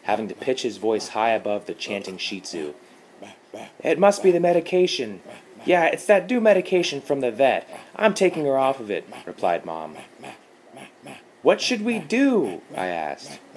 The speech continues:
Just then, Zoe stopped barking. Pop started up.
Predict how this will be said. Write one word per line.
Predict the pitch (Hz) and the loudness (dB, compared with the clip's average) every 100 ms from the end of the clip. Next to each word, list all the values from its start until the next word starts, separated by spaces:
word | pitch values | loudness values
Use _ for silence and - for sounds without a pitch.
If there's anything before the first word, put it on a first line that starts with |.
| - - - - 143 160 - - 156 104 | -18 -18 -20 -20 -20 -20 -20 -18 -16 -2
Just | 107 104 - | -2 -2 0
then, | 110 113 | 0 0
Zoe | 104 104 110 | -4 -4 -4
stopped | - 110 101 - | -4 -6 -6 -4
barking. | 104 113 - 78 71 - - - - - - _ _ - - - | -4 -4 -4 -14 -16 -20 -20 -20 -20 -20 -20 _ _ -20 -20 -8
Pop | - 110 - | 2 2 0
started | - 90 76 | -4 -4 -2
up. | 82 82 | -4 -4